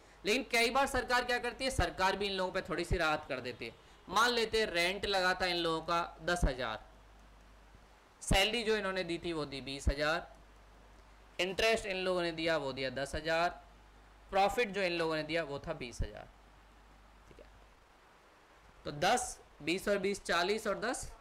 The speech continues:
साठ, सिक्सटी थाउजेंड के आसपास आपका factor कॉस्ट हो गया, ठीक है।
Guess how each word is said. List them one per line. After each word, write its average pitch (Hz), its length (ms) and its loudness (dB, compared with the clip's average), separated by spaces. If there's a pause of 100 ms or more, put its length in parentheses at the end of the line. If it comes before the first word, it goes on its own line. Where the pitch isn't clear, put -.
(1000)
साठ, 208 560 0
सिक्सटी 220 460 -6
थाउजेंड 175 460 0
के 180 60 -2
आसपास 156 420 0
आपका 135 240 -2
factor 135 320 -8
कॉस्ट 117 360 -12
हो 104 60 -12
गया, 101 160 -18 (1400)
ठीक - 140 -12
है। - 60 -12